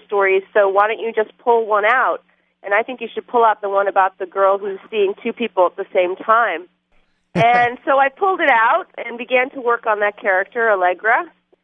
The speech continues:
Speaker 1: I got the script done and the story done very quickly, but it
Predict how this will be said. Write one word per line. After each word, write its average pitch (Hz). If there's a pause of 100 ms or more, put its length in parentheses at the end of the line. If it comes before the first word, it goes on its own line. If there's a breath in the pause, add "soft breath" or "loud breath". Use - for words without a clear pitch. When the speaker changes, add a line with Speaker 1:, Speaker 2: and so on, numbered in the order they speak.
(400)
Speaker 1:
I 302
got 523
the 381 (100)
script 480
done 320
and 269
the 269
story 359
done 220
very 269
quickly, 147 (320)
but 226
it 247